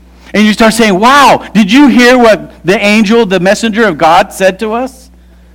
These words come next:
What are they gonna do? Well, let's not do nothing." That's not what they did. That's not what they did. What did they do? "Let's go.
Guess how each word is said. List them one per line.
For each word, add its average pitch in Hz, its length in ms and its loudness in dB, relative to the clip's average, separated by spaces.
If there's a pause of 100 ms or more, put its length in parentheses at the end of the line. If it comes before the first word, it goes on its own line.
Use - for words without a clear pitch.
(1000)
What 208 160 2
are - 20 2
they 262 120 2
gonna 262 200 4
do? 247 440 2 (1400)
Well, 247 120 -2
let's 285 160 2
not 302 240 2
do 247 160 2
nothing." 170 680 -2 (800)
That's 180 160 -2
not 226 180 2
what 233 140 2
they 196 120 -2
did. 120 300 -6 (1800)
That's 180 240 -10
not 220 180 -2
what 208 140 -4
they 160 160 -2
did. 113 320 -10 (420)
What 190 160 -2
did 220 140 0
they 220 120 2
do? 233 380 0 (160)
"Let's 170 800 0
go. 226 960 0